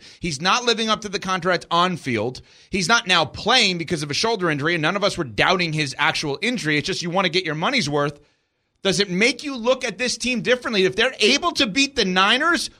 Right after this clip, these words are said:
with P J Walker, Niners hurt, Niners coming off an unbelievable win against the Cowboys, maybe a letdown game.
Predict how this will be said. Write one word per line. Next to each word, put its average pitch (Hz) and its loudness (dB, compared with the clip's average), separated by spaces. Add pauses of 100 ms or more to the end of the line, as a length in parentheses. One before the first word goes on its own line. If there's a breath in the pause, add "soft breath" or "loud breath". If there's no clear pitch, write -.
with 190 2
P 311 -6
J 269 2
Walker, 262 0
Niners 151 -2
hurt, 220 2
Niners 135 -6
coming 214 -6
off 202 0
an 196 -4
unbelievable 208 -2
win 202 -2
against 196 -4
the 196 -10
Cowboys, 180 -2
maybe 131 -2
a 190 0
letdown 175 -2
game. 151 -4